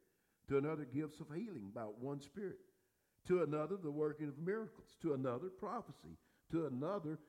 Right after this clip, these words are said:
the ability to distinguish between spirits or the gift of discernment, to another various kinds of tongues, to another the interpretation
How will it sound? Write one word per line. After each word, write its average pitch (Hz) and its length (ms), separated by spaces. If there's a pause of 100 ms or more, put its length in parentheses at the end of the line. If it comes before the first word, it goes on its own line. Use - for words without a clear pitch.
(100)
the 151 140
ability 160 580
to 151 160
distinguish 165 760
between 214 440
spirits 113 420
or 123 120
the 117 100
gift 135 320
of 127 140
discernment, 143 680 (720)
to 175 120
another 185 400 (240)
various 170 420
kinds 175 360
of 151 80 (140)
tongues, 127 480 (320)
to 165 160
another 147 520 (260)
the 143 160
interpretation 147 1500